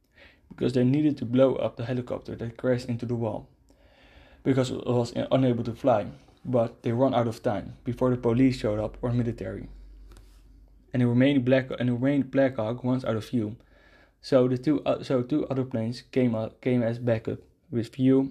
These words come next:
and they could pick up the soldiers who didn't fit in, in the helicopter. I asked myself if Bin Laden deserved to die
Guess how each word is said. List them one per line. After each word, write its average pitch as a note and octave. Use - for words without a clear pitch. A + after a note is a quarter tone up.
and A#2+
they A#2
could B2+
pick B2+
up B2+
the B2
soldiers B2
who A#2
didn't A#2+
fit B2
in, A#2+
in A#2+
the A2+
helicopter. -
I C#3+
asked D#3
myself C3
if B2
Bin B2+
Laden B2+
deserved B2
to A#2
die G#2+